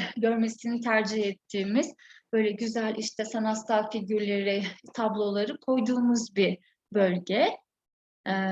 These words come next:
bu şekilde söyleyebiliriz. Hmm, diğer terimlerden birisi de, e, amado. Bu da hani işte gerek güvenlik olsun, gerek gizlilik olsun bu tür sebeplerle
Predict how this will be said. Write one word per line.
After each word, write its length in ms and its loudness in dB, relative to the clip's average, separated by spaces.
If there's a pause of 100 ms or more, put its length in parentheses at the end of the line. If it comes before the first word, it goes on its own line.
bu 180 -4
şekilde 500 0
söyleyebiliriz. 1120 0 (520)
Hmm, 460 0 (180)
diğer 380 4
terimlerden 720 4
birisi 460 -2
de, 240 6 (540)
e, 60 2 (280)
amado. 760 4 (420)
Bu 140 -8
da 100 6
hani 420 2
işte 200 -6
gerek 360 0
güvenlik 480 0
olsun, 320 0
gerek 260 2
gizlilik 480 -2
olsun 400 0
bu 100 0
tür 140 -6
sebeplerle 1040 2